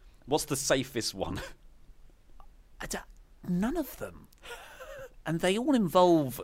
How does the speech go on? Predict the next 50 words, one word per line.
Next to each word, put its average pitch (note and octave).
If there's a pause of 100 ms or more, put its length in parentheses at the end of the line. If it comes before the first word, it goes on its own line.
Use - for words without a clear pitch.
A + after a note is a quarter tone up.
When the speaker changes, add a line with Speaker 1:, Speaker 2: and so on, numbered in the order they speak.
Speaker 2:
it's F3
the F#3
same A#3
type F3+
of C3+
rendering C3+
of A2
a A2+
woman, G#2+ (180)
Speaker 1:
Mm. A2+
Speaker 2:
kind A2+
of G#2
that G#2+
anime, G#2 (500)
large A2+ (320)
in G#2+
the, G2
the B2
bottom B2+
areas A2+
and, G#2+
and G#2+
the G#2
breast G#2
areas, F#2
Speaker 1:
Mm. D#2+ (540)
Speaker 2:
and G#2+
big A2
eyes. E2+ (260)
I'm D#4
just, E4
I'm B3+
shocked -
what E3
the D#3
kids E3+
get D3+
up D3+
to C3+
these A2+
days. A2+ (200)
I'm, C#3+
I've C#3+
been E3
out F#3
the E3+
game E3+
for C3+
a B2
bit. A2+